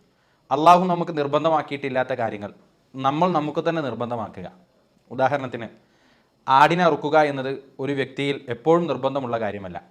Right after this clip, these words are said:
എന്നാൽ കൂലി കിട്ടുന്ന കാര്യമാണ്. അപ്പം ഞാൻ അള്ളാഹുവിന് വേണ്ടി ആടിനെ അറുക്കും എന്ന് നിബന്ധന വെച്ച് നമ്മൾ തന്നെ ഉറപ്പിക്കുന്നതിനാണ് നമ്മൾ നേർച്ച ചെയ്യുക എന്ന് പറയുക. അത് ആരാധന എന്ന നിലക്ക്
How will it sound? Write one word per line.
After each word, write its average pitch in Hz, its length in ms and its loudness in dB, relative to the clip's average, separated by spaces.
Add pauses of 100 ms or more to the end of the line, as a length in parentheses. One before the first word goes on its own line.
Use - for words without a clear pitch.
(160)
എന്നാൽ 131 260 0
കൂലി 127 220 -6
കിട്ടുന്ന 107 280 -8
കാര്യമാണ്. 87 320 -12 (680)
അപ്പം 156 140 2
ഞാൻ 156 220 6
അള്ളാഹുവിന് 170 400 6
വേണ്ടി 170 220 0
ആടിനെ 143 520 2
അറുക്കും 131 560 -2 (340)
എന്ന് 139 260 -4
നിബന്ധന 131 320 -2
വെച്ച് 127 360 -6 (260)
നമ്മൾ 127 320 0
തന്നെ 160 120 0
ഉറപ്പിക്കുന്നതിനാണ് 117 720 -6 (520)
നമ്മൾ 131 500 -2
നേർച്ച 156 380 4
ചെയ്യുക 120 300 -4
എന്ന് 104 180 -4
പറയുക. 82 300 -8 (680)
അത് 185 400 4
ആരാധന 175 360 6
എന്ന 170 220 -2
നിലക്ക് 139 220 -8